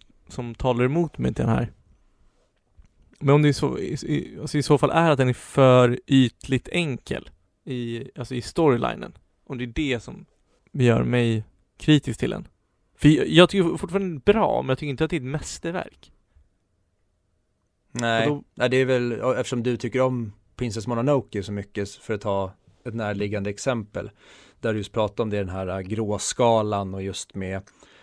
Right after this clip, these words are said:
Speaker 2: att den får ta lite tid på sig, att den kanske inte är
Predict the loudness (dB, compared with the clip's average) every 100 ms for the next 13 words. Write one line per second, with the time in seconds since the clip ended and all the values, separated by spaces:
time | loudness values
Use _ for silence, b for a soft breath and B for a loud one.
0 | b b -10 -8 -10 -4 0 0 -2 -6
1 | -6 -6 -6 -8 -6 -4 -6 -4 -4 -4
2 | -6 -6 -8 -8 -6 -2 0 2 0 -4